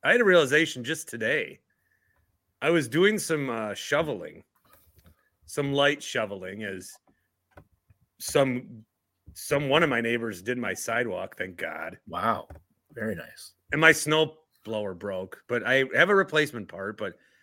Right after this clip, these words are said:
Speaker 1: oh, I s-, I waited too long, so it's not here yet. But anyway, I had to shovel a little bit 'cause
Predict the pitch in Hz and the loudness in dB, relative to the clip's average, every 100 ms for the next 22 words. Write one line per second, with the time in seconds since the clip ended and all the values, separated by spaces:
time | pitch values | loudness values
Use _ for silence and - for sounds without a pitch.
0 | _ _ _ _ 135 156 135 107 95 - | _ _ _ _ 6 8 8 6 0 -8
1 | _ - 107 101 117 127 - 147 127 131 | _ -12 -10 -4 -2 -2 -4 -4 -2 -2
2 | 135 120 - 92 104 107 98 98 95 95 | -2 -4 -8 -10 -6 -6 -4 -6 -6 -6
3 | 98 135 143 123 123 120 - - 131 123 | 0 2 2 2 0 -2 -6 -2 -2 0
4 | 113 117 110 92 101 - 101 95 | -2 -2 -4 -6 -6 -6 -10 -12